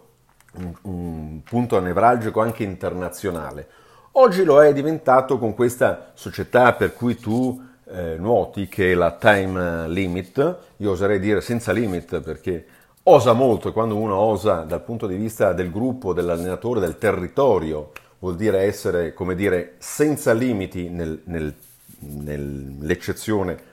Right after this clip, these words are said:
positiva. E innanzitutto un giudizio sui duecento. Eh, quali sono gli avversari che, che senti,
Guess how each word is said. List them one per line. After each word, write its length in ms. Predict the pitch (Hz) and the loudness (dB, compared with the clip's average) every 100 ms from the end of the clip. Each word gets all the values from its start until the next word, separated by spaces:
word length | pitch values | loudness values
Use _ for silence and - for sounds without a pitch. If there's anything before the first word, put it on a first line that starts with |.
| _ | _
positiva. 720 | - 87 127 - 220 233 233 - _ _ _ _ _ _ _ _ _ _ _ | -10 -8 -8 -8 -2 -2 -2 -14 _ _ _ _ _ _ _ _ _ _ _
E 240 | - 170 - - | -6 -6 -10 -6
innanzitutto 680 | 131 135 139 117 120 139 - | -2 -2 0 0 2 0 0
un 140 | 127 | -4
giudizio 380 | 117 95 117 117 | -2 -2 -2 -2
sui 160 | 85 80 | -4 -4
duecento. 640 | 78 76 135 92 76 67 - _ _ _ _ | -6 -4 -2 -4 -6 -16 -20 _ _ _ _
Eh, 800 | 101 85 80 78 76 78 80 82 | -10 -8 -10 -12 -14 -14 -18 2
quali 220 | 127 120 | 4 4
sono 260 | - 135 113 | 4 2 4
gli 80 | |
avversari 800 | 101 87 95 - 113 110 107 95 | 4 4 0 2 2 4 4 0
che, 220 | - 95 - | -4 -8 -8
che 140 | 98 | -10
senti, 840 | - 120 120 123 123 120 117 117 | -2 0 0 0 -2 -2 -2 -4